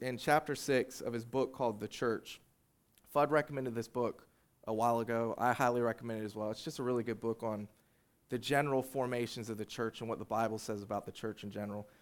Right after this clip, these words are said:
But on this one, he says this, "Church discipline done correctly might bring a sinner to repentance." That's good. "But it will always faithfully represent the gospel to the surrounding community." He continues,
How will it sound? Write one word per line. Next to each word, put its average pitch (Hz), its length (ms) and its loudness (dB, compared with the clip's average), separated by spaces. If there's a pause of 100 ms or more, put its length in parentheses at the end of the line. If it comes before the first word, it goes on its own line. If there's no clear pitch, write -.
(180)
But 135 100 0
on 147 120 4
this 196 180 4
one, 165 140 2
he 143 80 -2
says 135 300 2
this, 113 380 -2 (420)
"Church 214 360 2
discipline 156 600 0
done 160 340 2
correctly 120 760 0 (380)
might 139 600 4 (120)
bring 127 540 2
a 113 100 -2
sinner 110 600 0 (300)
to - 100 -8
repentance." 120 800 -4 (400)
That's 104 180 -10
good. 98 240 -2 (600)
"But 160 120 10
it 196 120 10
will - 320 10
always 165 720 12
faithfully 185 760 2
represent 156 580 2
the 123 80 -2
gospel 147 520 4
to 151 140 -2
the 117 80 -2
surrounding 131 540 2
community." 117 640 -6 (480)
He 117 120 -8
continues, 117 540 -4